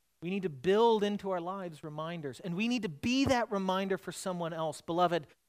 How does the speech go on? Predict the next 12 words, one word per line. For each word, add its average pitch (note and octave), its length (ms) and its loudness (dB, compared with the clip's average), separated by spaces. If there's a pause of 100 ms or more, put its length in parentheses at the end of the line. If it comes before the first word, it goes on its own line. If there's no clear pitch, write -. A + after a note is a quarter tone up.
(100)
you A3 140 4
might C4+ 200 6
be G#3+ 120 -4
doing G3 360 0
well G3 320 4
today, F3+ 520 2
but F#3 200 -4
someone A3+ 480 4
in G#3+ 180 2
here G3+ 240 0
is D#3 160 -4
not. F3+ 460 -4